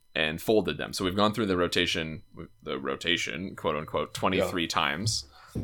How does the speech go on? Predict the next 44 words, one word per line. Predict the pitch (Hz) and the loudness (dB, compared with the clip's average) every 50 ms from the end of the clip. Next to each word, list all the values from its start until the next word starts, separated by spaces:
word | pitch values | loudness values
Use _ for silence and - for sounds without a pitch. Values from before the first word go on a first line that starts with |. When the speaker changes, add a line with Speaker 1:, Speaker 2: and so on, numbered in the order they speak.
| - - | -6 0
Speaker 1:
and | - 98 98 | 2 4 4
I | 95 | 6
just, | 95 113 117 - - - - _ _ _ _ - | 6 6 4 4 2 0 -8 _ _ _ _ -2
just | 127 123 - | 0 0 0
folded | - - 117 120 131 135 120 | 4 6 4 6 6 4 4
guys, | 113 127 131 - - - - - - | 6 4 4 4 0 -4 -4 -6 -6
just | - 98 - - | -4 -2 -2 2
folded | - 110 104 110 113 113 104 | 4 6 6 6 6 6 4
them | 104 98 95 | 4 4 4
in. | 101 90 92 - | 4 2 2 0
And | 62 85 92 - | -4 -4 0 6
so | - 95 87 85 85 85 82 - _ - | 6 8 8 8 4 2 -4 -8 _ -4
it | - 87 - | -2 -2 2
start-, | - 120 123 - - | 4 4 4 4 2
started | - - 120 123 131 104 | 4 4 6 6 6 4
off | 90 87 90 87 - - - - _ _ - - - - | 4 2 2 0 -2 -6 -16 -20 _ _ -20 -20 -18 -6
relatively | - 113 110 98 95 98 90 90 | 2 2 2 2 2 0 -2 0
normal. | 90 127 147 110 71 69 - | 2 2 2 2 2 -2 -4
First | - - 95 95 - - - | 0 2 2 2 2 0 0
round, | 87 87 85 85 87 - - - - - - - - _ - _ - | 0 0 0 -2 -4 -6 -8 -14 -20 -20 -20 -20 -20 _ -20 _ 0
Max | - 95 95 - - | 2 2 4 2 0
Fried, | - 101 90 90 90 90 | 0 2 2 0 0 -2
Spencer | - - 92 87 85 - | -2 -2 0 -2 -2 -2
Strider, | 82 - - 92 80 80 78 80 80 | -4 0 4 4 4 4 2 0 -2
Jared | 80 87 82 80 78 80 | 0 0 0 0 0 -2
Schuster, | - - 80 71 - - 85 76 73 73 71 | -2 -2 -2 -2 -2 -2 -2 0 0 -2 -2
Charlie | - - - 82 78 76 | -2 0 0 0 0 0
Morton, | 73 76 73 69 67 73 73 | -4 -4 -6 -6 -6 -8 -6
Dylan | - 78 76 73 73 73 | -6 -6 -6 -6 -6 -4
Dodd. | 73 69 67 67 67 76 107 139 - _ _ _ _ _ _ _ _ _ | -2 -2 0 0 -2 -2 -4 -6 -10 _ _ _ _ _ _ _ _ _
Next | - 95 113 120 - | 2 2 4 4 6
time | - 123 110 | 4 2 2
through | 98 - 107 | 2 0 0
the | 98 | 0
lineup, | 92 90 90 90 92 92 92 - | 2 2 2 2 2 2 0 -2
for | - - - | -12 -10 -4
whatever | - - 90 104 | 0 2 2 4
reason, | 127 147 156 127 117 113 110 107 - - - | 4 4 4 4 4 2 0 -2 -6 -8 -12
Bryce | 113 101 90 95 95 95 - | -12 2 6 6 6 8 8
Elder | 98 98 95 90 90 - - | 6 4 6 2 0 2 4
already | 98 90 90 87 85 | 4 4 4 4 0
replaced | 78 - - - - 82 76 - - | -2 -8 -8 -4 -4 -2 -2 -2 -4
Max | 82 76 76 - - | -4 -4 -4 -6 -6
Fried. | - 82 76 73 71 76 | -6 -4 -2 -2 -4 -6